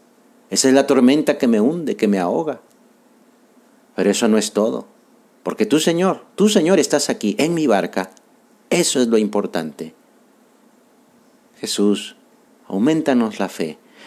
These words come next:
que confíe de verdad en ti. Así es como se vence el miedo. Contigo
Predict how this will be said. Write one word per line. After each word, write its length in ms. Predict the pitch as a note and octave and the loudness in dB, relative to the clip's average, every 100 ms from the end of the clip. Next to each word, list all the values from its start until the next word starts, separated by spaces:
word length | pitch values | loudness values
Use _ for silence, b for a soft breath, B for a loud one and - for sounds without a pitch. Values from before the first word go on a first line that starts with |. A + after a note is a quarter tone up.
| B | B
que 120 | - | -6
confíe 460 | D3 D3 C3+ E3 G#3 | 0 0 2 4 6
de 120 | G3+ | 6
verdad 360 | F#3 E3+ D#3+ C#3 | 4 4 4 4
en 180 | A#2+ G#2 | 2 0
ti. 220 | - - _ _ _ _ _ _ _ _ _ - | -8 -20 _ _ _ _ _ _ _ _ _ -14
Así 280 | - - C3+ | -4 2 2
es 100 | - | 2
como 220 | C3 B2+ | 0 0
se 160 | - | 2
vence 300 | A#2 A#2 - | 2 0 0
el 100 | A2 | 0
miedo. 380 | G#2 F2+ E2 E2 - _ | 0 -2 -4 -8 -14 _
Contigo 720 | F#2+ F#2 E2 D#3 F3+ G3 G3+ | -4 -4 -2 0 2 4 2